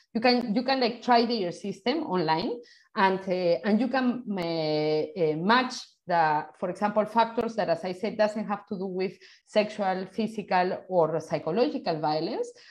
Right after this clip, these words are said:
And wh-, the outcome is an alert saying that, uh, this family should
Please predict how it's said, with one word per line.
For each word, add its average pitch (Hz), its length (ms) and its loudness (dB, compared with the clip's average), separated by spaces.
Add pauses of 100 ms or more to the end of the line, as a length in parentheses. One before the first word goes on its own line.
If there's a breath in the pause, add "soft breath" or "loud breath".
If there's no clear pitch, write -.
(300 loud breath)
And 254 360 4 (120)
wh-, 190 300 0
the 190 160 4
outcome 247 500 4
is 269 320 -6 (360 soft breath)
an 190 160 0
alert 190 500 0 (120)
saying 202 640 -4 (100)
that, 175 280 2 (100)
uh, 165 220 0
this 269 200 2
family 226 540 0
should 240 340 -2